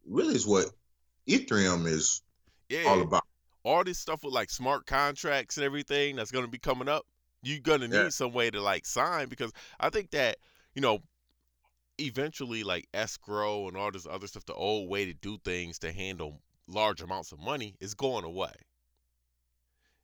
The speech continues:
Speaker 2: And they are
Speaker 1: Yeah.
Speaker 2: escrow and everything. They always,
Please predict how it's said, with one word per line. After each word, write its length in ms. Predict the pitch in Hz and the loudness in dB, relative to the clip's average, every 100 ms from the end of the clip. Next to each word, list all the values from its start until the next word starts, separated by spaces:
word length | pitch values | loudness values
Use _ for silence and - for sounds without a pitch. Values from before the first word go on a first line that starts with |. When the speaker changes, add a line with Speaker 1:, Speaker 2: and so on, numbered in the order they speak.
| _ - | _ -2
Speaker 2:
And 160 | 117 | 0
they 120 | 143 180 | 2 4
are 240 | 147 123 | 4 4
Speaker 1:
Yeah. 100 | - | 4
Speaker 2:
escrow 480 | 151 - - 151 131 | 4 2 0 0 0
and 80 | 127 | -2
everything. 300 | 123 123 123 | -4 -4 0
They 80 | |
always, 380 | 170 147 113 101 | 2 2 2 -2